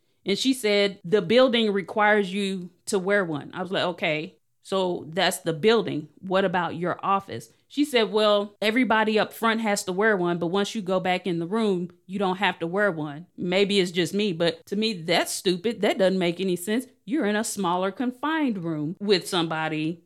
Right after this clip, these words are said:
So help me understand, 'cause I'm clearly not understanding the whole situation. So once I got the information on the mask policy,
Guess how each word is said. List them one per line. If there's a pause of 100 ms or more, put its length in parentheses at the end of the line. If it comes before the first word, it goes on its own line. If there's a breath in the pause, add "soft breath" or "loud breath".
(180)
So
help
me
understand,
'cause
I'm (120)
clearly
not
understanding
the
whole
situation.
So
once
I
got
the
information
on
the
mask
policy,